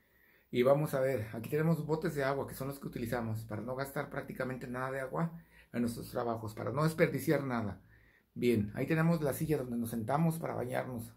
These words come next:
Cuidado. Es una gran realidad, pero aquí abajo de la olla está el problema. Vamos a quitarla. Bueno, aquí está la olla. La llevamos a secar. Y ahí está el problema. Híjole, ¿qué es en ese?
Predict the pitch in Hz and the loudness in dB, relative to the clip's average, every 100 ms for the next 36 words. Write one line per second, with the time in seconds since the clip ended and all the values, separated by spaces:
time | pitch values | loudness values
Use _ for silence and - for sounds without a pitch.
0 | - - 123 101 110 104 - - - - | -10 -4 -4 -4 -6 -8 -12 -20 -20 -20
1 | - - 151 202 214 196 190 190 170 156 | -20 0 0 6 6 6 4 4 4 4
2 | 131 110 113 113 160 180 165 170 165 139 | 4 0 -4 -2 0 4 4 6 6 6
3 | 147 165 151 - 156 147 135 123 104 92 | 4 4 2 0 -2 -2 -2 0 0 -4
4 | - - _ - 170 175 160 - 110 107 | -12 -20 _ 2 4 4 0 -2 -2 -2
5 | 95 - _ _ _ _ _ _ _ _ | -6 -12 _ _ _ _ _ _ _ _
6 | _ _ - 120 151 165 - 117 131 156 | _ _ 4 6 6 2 -4 -4 -2 2
7 | 127 110 107 87 - - _ _ _ - | 2 2 2 -2 -6 -20 _ _ _ -4
8 | 123 117 117 147 143 120 120 107 - - | 0 4 4 4 2 -2 0 -2 -2 -14
9 | _ _ _ _ _ 139 180 185 185 165 | _ _ _ _ _ 8 10 10 8 4
10 | 180 156 - 143 151 165 156 123 107 - | 4 0 2 2 6 6 6 2 -2 -8
11 | - - 202 220 170 131 - 196 170 175 | -18 4 6 6 4 2 2 0 2 2
12 | 175 175 185 - | 2 2 -2 -6